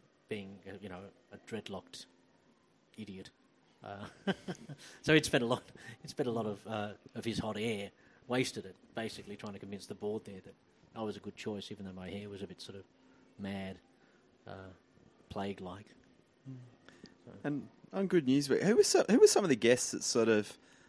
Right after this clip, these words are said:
Speaker 2: stick in your mind as sort of, yeah, real, some of your favourite guests? Like, as moderator, you sort of, yeah, you kept 'em in line and
Speaker 1: I can't remember really anyone <laughs>
Speaker 2: <laughs>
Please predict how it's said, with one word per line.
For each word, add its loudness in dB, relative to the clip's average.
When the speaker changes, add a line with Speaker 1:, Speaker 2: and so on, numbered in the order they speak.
Speaker 2:
stick -2
in 4
your 4
mind 4
as -2
sort 2
of, -2
yeah, 4
real, 2
some -2
of 2
your 0
favourite 2
guests? -2
Like, 8
as 10
moderator, 6
you -4
sort -2
of, -4
yeah, 0
you -4
kept 2
'em 0
in 0
line 4
and -2
Speaker 1:
I -4
can't -2
remember 4
really 2
anyone -2
<laughs> -10
Speaker 2:
<laughs> 0